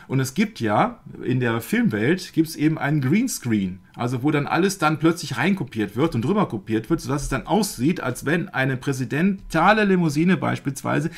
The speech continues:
im Gras fährt und nicht mehr auf der Straße. Das ist auch dann Greenscreen, ne? Selbe Gesch-, grüne Geschichte, grüne Farbe, wie jetzt hier auch im Zauberer von Oz. Oder besser gesagt, wie die magische Laterne. Oder hier die grüne Laterne als Comicfigur, hab ich bezeichnet, ne?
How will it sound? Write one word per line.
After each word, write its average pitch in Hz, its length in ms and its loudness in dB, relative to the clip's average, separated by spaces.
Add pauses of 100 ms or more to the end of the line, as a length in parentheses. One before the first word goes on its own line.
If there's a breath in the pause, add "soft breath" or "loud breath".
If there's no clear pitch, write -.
(140 loud breath)
im 196 180 4
Gras 175 480 4
fährt 127 340 0
und 143 140 -2
nicht 151 220 -2
mehr 151 140 0
auf 113 120 -2
der 160 140 -2
Straße. 160 480 -4 (460 loud breath)
Das 160 160 0
ist 180 40 2
auch 214 120 4
dann 127 160 0
Greenscreen, 101 580 0
ne? 185 180 4
Selbe 170 260 2
Gesch-, 151 200 0
grüne 175 320 6
Geschichte, 165 480 0
grüne 139 260 0
Farbe, 147 380 -2 (240 loud breath)
wie 135 80 0
jetzt 165 220 0
hier 143 180 0
auch 139 100 -4
im 143 120 -6
Zauberer 113 380 -4
von 170 180 -2
Oz. 98 300 -6 (200 loud breath)
Oder 185 300 6
besser 165 280 -2
gesagt, 151 360 -2 (160 loud breath)
wie 151 100 2
die 170 120 4
magische 113 640 0 (120)
Laterne. 147 600 0 (120)
Oder 123 160 2
hier 110 180 2
die 104 120 -2
grüne 156 240 2
Laterne 98 540 -4 (120)
als - 220 -4
Comicfigur, 98 560 -4
hab 82 60 -6
ich 85 120 -10
bezeichnet, - 540 -12
ne? 202 180 -2